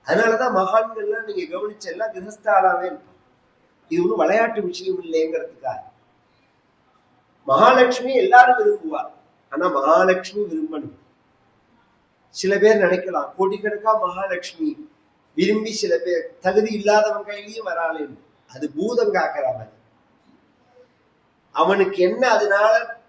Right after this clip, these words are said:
நிம்மதி கிடைச்சதுங்கிறது தான் பெயர். பணம் வந்தா போறாது, அந்த பணம் முறையா நாம செலவழிக்கிறோமா, அது லோகோபகாரமா இருக்கா, தர்ம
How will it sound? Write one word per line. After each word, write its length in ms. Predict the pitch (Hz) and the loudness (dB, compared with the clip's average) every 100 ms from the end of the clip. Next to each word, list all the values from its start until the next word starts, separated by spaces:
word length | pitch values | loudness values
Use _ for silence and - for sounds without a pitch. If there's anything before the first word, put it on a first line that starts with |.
| _ _ 180 | _ _ -8
நிம்மதி 420 | 190 220 247 233 | -4 4 4 4
கிடைச்சதுங்கிறது 720 | 202 202 202 208 208 214 190 | 0 0 -2 -2 -2 -2 -2
தான் 220 | 196 190 | -4 -4
பெயர். 260 | - 120 - _ _ _ _ _ - - _ - | -8 -18 -20 _ _ _ _ _ -20 -20 _ -2
பணம் 320 | 220 214 208 | 4 6 4
வந்தா 340 | 180 208 214 214 | 2 0 4 4
போறாது, 460 | - 170 147 127 - _ | 2 -6 -6 -8 -10 _
அந்த 240 | - 147 143 131 | -10 -6 -4 -4
பணம் 360 | 170 196 220 175 | -4 -4 -6 -6
முறையா 460 | 160 175 196 214 220 | -4 -2 0 0 -2
நாம 280 | 180 156 147 | -4 -6 -6
செலவழிக்கிறோமா, 920 | 156 156 185 180 175 165 147 165 220 220 - _ _ _ _ | -10 -10 -10 -10 -14 -12 -12 -4 -4 -6 -14 _ _ _ _
அது 140 | 147 147 | -4 -2
லோகோபகாரமா 1120 | 147 185 214 214 214 214 - 185 190 196 196 196 | 2 2 2 4 2 2 -2 0 -2 -2 -6 -8
இருக்கா, 340 | 165 147 185 - - _ _ _ _ _ _ | -12 -8 -6 -6 -10 _ _ _ _ _ _
தர்ம 260 | 143 190 | -2 2